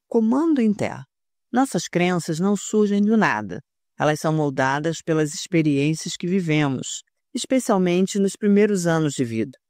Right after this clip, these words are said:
Bruce Lipton explica que, entre o nascimento e os sete anos,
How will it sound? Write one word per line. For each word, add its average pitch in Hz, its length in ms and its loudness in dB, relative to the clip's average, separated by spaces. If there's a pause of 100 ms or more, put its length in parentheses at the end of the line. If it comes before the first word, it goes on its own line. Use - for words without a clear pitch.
(200)
Bruce 262 280 0
Lipton 156 400 0
explica 165 540 0
que, - 340 -2
entre 240 320 2
o 170 80 2
nascimento 135 840 -2
e 160 80 2
os 196 60 -2
sete 123 440 -6
anos, 143 520 -2